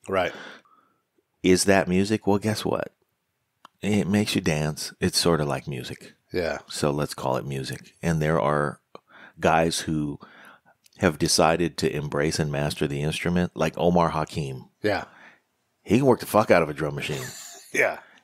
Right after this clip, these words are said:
Speaker 2: And he is now the chair of the percussion department at Berkeley.
Speaker 1: Right.
Speaker 2: So try and call Omar Hakim
Speaker 1: Not a drummer.
Speaker 2: not a drummer, you know.
Speaker 1: <laughs> Not a
Speaker 2: I mean, it,
Speaker 1: musician.
Speaker 2: it just doesn't, you don't get to happen. It's just that sometimes, you know,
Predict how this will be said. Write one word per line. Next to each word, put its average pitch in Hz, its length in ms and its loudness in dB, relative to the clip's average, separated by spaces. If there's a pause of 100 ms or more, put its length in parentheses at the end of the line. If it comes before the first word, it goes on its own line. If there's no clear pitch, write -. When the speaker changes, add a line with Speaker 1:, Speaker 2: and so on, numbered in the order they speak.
Speaker 2:
And 85 160 2
he 104 300 4
is 87 200 6
now 80 260 2
the 76 120 -2
chair 78 460 2
of 73 180 -2
the 80 80 0
percussion 76 500 -4
department 71 480 -4
at - 140 -10
Berkeley. 71 480 -4 (280)
Speaker 1:
Right. 80 340 -4
Speaker 2:
So - 160 0
try 98 280 2
and 90 120 -2
call 76 300 2
Omar 71 340 -2
Hakim 67 680 -6 (160)
Speaker 1:
Not 76 300 -4
a 69 40 -12
drummer. 71 300 -4
Speaker 2:
not 69 200 0
a 65 60 -6
drummer, 62 340 -4 (220)
you 73 140 -4
know. 65 140 -4
Speaker 1:
<laughs> - 0 -
Not - 220 -2
a 71 40 -2
Speaker 2:
I - 20 0
mean, 69 160 -2
it, 76 120 -4
Speaker 1:
musician. 80 240 2
Speaker 2:
it 78 80 -2
just - 260 0
doesn't, 73 420 -2
you 76 120 -2
don't 69 240 -4
get 73 140 -4
to 73 80 -4
happen. 71 300 -4 (420)
It's 98 100 0
just - 200 6
that 156 140 4
sometimes, 113 760 4 (480)
you 185 120 4
know, 180 160 10